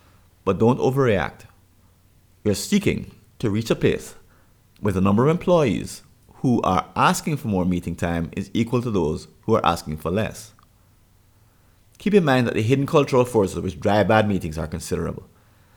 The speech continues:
They exist at every level, starting with the highest, i e the board.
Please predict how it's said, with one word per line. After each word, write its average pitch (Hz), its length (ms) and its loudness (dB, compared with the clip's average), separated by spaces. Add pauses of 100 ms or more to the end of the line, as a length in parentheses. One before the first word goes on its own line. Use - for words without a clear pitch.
(360)
They 104 180 4
exist 117 260 2
at - 140 -2
every 123 180 4
level, 92 280 2
starting 98 420 -2
with 90 120 -2
the 92 80 -2
highest, 87 460 -2
i 98 120 -6
e 85 240 -6
the 82 80 -6
board. 87 400 -6